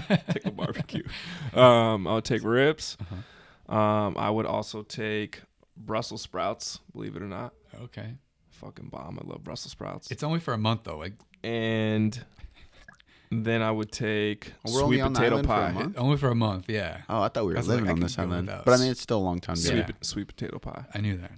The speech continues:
Speaker 2: I knew you were gonna
Speaker 3: Mine's, like, between that and pumpkin, but I go with pumpkin.
Speaker 1: Sweet
Speaker 3: It's a
Speaker 1: potato
Speaker 3: good choice.
Speaker 1: pie all day.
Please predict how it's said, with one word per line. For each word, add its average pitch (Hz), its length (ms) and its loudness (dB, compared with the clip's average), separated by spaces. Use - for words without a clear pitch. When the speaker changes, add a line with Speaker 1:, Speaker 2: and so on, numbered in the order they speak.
Speaker 2:
I 87 100 -12
knew 95 160 -12
you 98 180 -20
were - 60 -20
gonna 104 180 -18
Speaker 3:
Mine's, 117 220 4
like, 104 160 4
between 95 280 -2
that 90 140 0
and 85 100 -4
pumpkin, 90 380 -8
but 85 180 -8
I 85 40 -10
go 87 140 -10
with - 100 -14
pumpkin. 90 420 -14
Speaker 1:
Sweet - 280 -16
Speaker 3:
It's - 80 -18
a 104 40 -12
Speaker 1:
potato 95 100 -8
Speaker 3:
good 85 40 -10
choice. 92 340 -6
Speaker 1:
pie - 100 -18
all - 140 -10
day. 104 380 -6